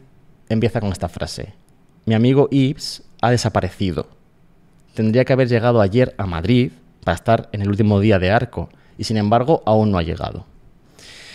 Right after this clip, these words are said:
Su amigo Yves, Yves, eh, Arman, era un marchante muy, muy cercano a Keith de toda la vida, muy amigo, solía vivir o pasar muchas temporadas este,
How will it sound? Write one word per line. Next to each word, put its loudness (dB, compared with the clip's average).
Su -2
amigo 4
Yves, 0
Yves, -2
eh, 2
Arman, 2
era -2
un 2
marchante 0
muy, 4
muy 6
cercano 0
a -6
Keith 0
de -2
toda 0
la 4
vida, 4
muy 6
amigo, 2
solía 2
vivir 4
o -6
pasar -2
muchas 0
temporadas 2
este, -4